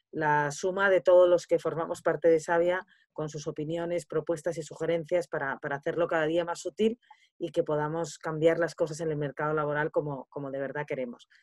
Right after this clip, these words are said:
Así que os animamos a sugerirnos lo que sea, como está haciendo Marta, apoyar en todo lo posible, que también con espíritu crítico, que tam-, que es donde, como, como la mejor forma que tenemos para aprender, ¿no? Entonces, eso sería un primer mensaje. Otro,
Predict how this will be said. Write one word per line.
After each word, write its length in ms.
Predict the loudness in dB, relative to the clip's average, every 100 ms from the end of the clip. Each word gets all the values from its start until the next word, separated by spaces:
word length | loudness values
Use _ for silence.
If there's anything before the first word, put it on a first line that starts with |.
| _ -16
Así 220 | -14 -10
que 120 | -2 -2
os 80 |
animamos 600 | 0 -2 0 0 -2 -6 _ _ _ -6
a 180 | -6
sugerirnos 640 | -6 -10 0 2 2 2 0
lo 100 | 0
que 100 | 0
sea, 240 | 0 0
como 160 | 2 -2
está 180 | -4 -4
haciendo 520 | -2 -2 -2 -6 -4
Marta, 540 | 2 2 6 6 6 4 -6
apoyar 540 | -2 2 4 4 2 -4 _ _
en 280 | -6 -4 -2
todo 220 | 4 8
lo 80 | 8
posible, 480 | 4 2 4 6 4
que 100 | 2
también 300 | -4 -2 -4
con 160 | -4 -6
espíritu 580 | -6 -6 -4 -2 -2 0
crítico, 520 | 0 0 0 0 -2
que 120 | -6
tam-, 280 | -8 -10 -8
que 100 | -8
es 100 | -6
donde, 420 | -8 -6 -8 -8 _ _ _
como, 380 | -10 -6 -8 -8
como 300 | -10 -8 -6
la 160 | -8
mejor 300 | -8 -2 -2
forma 260 | 0 0 0
que 100 | -2
tenemos 320 | -4 -4 -6
para 180 | 0 0
aprender, 400 | 0 -4 -6 -10 _
¿no? 180 | -4 -4 -8 -16 -16 _
Entonces, 280 | _ 0 2
eso 280 | -2 6 6
sería 260 | 6 4 4
un 60 |
primer 280 | 2 0 0
mensaje. 500 | 0 -4 -6 -6 2
Otro, 400 | 2 4 4 2